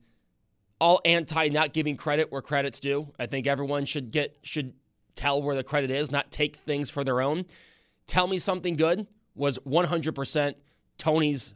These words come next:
idea. So I have to give Tony the credit. That wouldn't be fair for me not to say. That was Tony's topic, and it's taken off. So I'm glad, I'm glad he shared it with me. <laughs> I'm glad he told me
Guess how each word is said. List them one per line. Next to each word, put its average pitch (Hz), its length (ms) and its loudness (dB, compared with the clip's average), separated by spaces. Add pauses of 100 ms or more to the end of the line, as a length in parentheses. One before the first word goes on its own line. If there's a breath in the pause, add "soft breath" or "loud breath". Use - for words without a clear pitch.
idea. 113 420 -4 (140)
So 123 280 -2
I 127 120 0
have 156 260 0
to 156 100 -6
give 147 280 0 (300 soft breath)
Tony 165 240 2
the 151 100 0
credit. 127 400 -2
That 147 160 4
wouldn't 165 200 0
be 156 80 0
fair 156 340 0
for 160 120 -6
me 156 120 0
not 143 240 0
to 143 100 -6
say. 120 360 -2 (320 soft breath)
That 131 140 0
was 143 140 -2
Tony's 156 320 -2
topic, 139 480 0
and 120 360 -2 (220 soft breath)
it's 143 160 -2
taken 139 300 0
off. 98 260 -4
So 117 160 -2
I'm 120 120 0
glad, 143 380 2 (300 soft breath)
I'm 147 160 4
glad 160 240 6
he 160 60 0
shared 139 260 4
it 98 60 -2
with 95 120 -4
me. 87 220 -14
<laughs> - 40 -12
I'm - 580 -2
glad 165 240 2
he 160 80 0
told 151 240 -2
me 143 160 -2